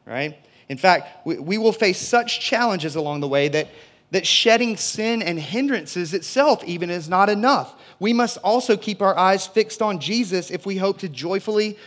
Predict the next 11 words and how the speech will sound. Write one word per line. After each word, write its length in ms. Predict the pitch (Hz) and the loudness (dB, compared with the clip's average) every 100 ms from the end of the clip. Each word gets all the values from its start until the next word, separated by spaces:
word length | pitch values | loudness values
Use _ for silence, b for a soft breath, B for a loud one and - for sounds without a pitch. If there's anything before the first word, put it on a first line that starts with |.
| B | B
endure 440 | 185 190 156 190 190 | -6 -4 0 0 0
to 120 | 214 | -2
the 100 | 175 | -6
finish 400 | - 233 226 - | -4 -4 -4 -2
line. 200 | 170 147 | -4 -2
Look 100 | 185 | -2
at 80 | 214 | -2
verse 300 | 196 208 - | 0 -2 -4
two. 300 | 240 220 139 b b b b _ _ _ _ - | -4 -4 -4 b b b b _ _ _ _ 0
As 320 | 180 226 208 | 4 4 2
we 240 | 226 202 | -4 -4